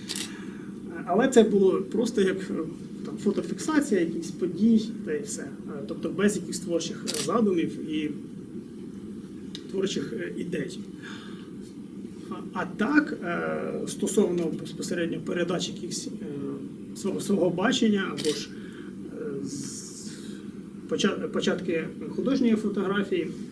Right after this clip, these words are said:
то це приблизно років десять тому, десь так. Е, і також хотілося б наголосити на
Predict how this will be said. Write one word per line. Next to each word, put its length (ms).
то 120
це 140
приблизно 440
років 300
десять 420
тому, 160
десь 200
так. 160
Е, 200
і 140
також 340
хотілося 400
б 100
наголосити 760
на 420